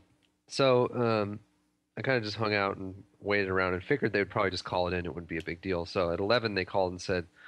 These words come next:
"Oh, your doctor says, um, he hasn't seen you for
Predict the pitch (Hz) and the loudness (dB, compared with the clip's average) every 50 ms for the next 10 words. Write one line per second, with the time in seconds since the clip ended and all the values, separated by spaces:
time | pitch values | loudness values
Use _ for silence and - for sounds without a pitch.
0 | - - - - - - 139 139 139 135 135 135 131 156 156 160 - 143 127 - | -20 -18 -20 -14 -6 0 4 4 6 6 6 6 6 4 4 2 2 -2 -2 2
1 | - 127 120 117 110 107 110 110 104 101 98 95 95 95 - - - 113 113 104 | 4 4 4 4 4 2 2 2 2 2 0 0 -4 -10 -8 -4 -2 0 0 0
2 | 107 95 - - 104 101 101 98 90 - 95 90 87 85 | -2 -6 -6 -4 -4 -2 -4 -4 -4 -2 0 0 0 -2